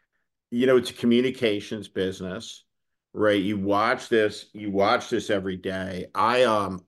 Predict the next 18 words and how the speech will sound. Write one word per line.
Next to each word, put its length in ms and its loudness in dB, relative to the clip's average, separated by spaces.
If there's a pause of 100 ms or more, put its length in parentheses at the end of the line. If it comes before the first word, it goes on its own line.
I 200 4
thought 340 4
it 80 0
would, 140 -4
this 220 -6
was 180 -6
a 160 -4
huge 420 -4
mistake, 520 -4
and 80 -4
I, 260 0
I 120 2
like 300 0
Gavin 400 -2
Newsom. 640 -6 (560)
Um, 800 -4
I, 440 -4 (100)
uh, 100 -4